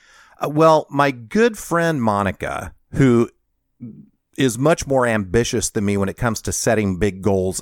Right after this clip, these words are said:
and going after them, came to me and said, "Hey, I've got a great idea." And at the time, we were on a video team in learning and development, and we were wanting to go away from traditional learning videos and move into reality,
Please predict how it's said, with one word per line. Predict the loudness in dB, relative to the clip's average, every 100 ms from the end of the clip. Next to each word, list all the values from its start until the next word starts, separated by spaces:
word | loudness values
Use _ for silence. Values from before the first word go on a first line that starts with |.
| -4
and | -2 0
going | 0 0
after | 0 -2 -4 -10
them, | -8 -10 -12 _ -20 -20 -20 -20 _ -20
came | -2 0 2
to | 2
me | 2
and | 2
said, | 0 -2
"Hey, | 0
I've | -2 0
got | 0
a | 0
great | 0 2
idea." | 2 0 -2 -6 -6 -4
And | 0
at | 0 _ _ _
the | -6
time, | -4 -2 0 2 0 -4 _ _ _
we | 0 4
were | 6
on | 4
a | 2
video | 0 0 2 0 0
team | -4 -4 -2 -4 -6 _ _ _ _
in | 0 2
learning | 2 2 2 2
and | 0
development, | 0 0 -2 -8 -14 -14 -6
and | -2 0
we | 0
were | 0
wanting | 0 0 0
to | 0
go | 2
away | 4 2
from | 0 -6 -6
traditional | -6 -4 -4 -4 -2 0 0 0
learning | 0 0 0 0
videos | 0 2 2 2
and | 0
move | 2 2
into | 0 0 -2 -2 -4
reality, | -4 -4 -4 -2 -2 0 -2 -4